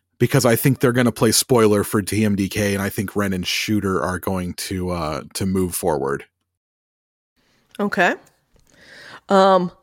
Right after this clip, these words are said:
Speaker 2: I disagree slightly on how I think that's gonna play out, but we will,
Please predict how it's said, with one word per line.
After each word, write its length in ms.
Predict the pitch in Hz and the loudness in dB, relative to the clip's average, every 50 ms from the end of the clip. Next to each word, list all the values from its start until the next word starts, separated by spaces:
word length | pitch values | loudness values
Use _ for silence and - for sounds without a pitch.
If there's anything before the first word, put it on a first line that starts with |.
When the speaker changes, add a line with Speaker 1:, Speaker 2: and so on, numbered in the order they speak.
| _ _ _ _ _ - - | _ _ _ _ _ -4 -4
Speaker 2:
I 60 | 208 | -2
disagree 360 | 185 202 190 196 - 208 196 | 0 0 -2 -2 0 2 2
slightly 800 | 180 - - - - 233 214 202 214 220 226 226 - - 247 233 | 2 2 0 0 0 0 0 2 4 4 4 4 4 4 4 4
on 100 | 226 226 | 4 4
how 140 | 214 208 214 | 4 4 2
I 80 | 220 | 2
think 160 | 214 - 220 208 | 2 0 0 0
that's 160 | 214 220 - | 0 -2 0
gonna 200 | - 226 214 202 | 0 0 0 0
play 280 | - - 208 208 208 | -2 0 0 2 2
out, 240 | 208 233 254 247 - | 2 2 0 0 0
but 180 | 214 185 - - | 0 0 0 0
we 160 | - 180 190 | 0 -2 0
will, 460 | 180 180 175 165 165 160 165 - _ | 0 2 2 2 2 2 0 -4 _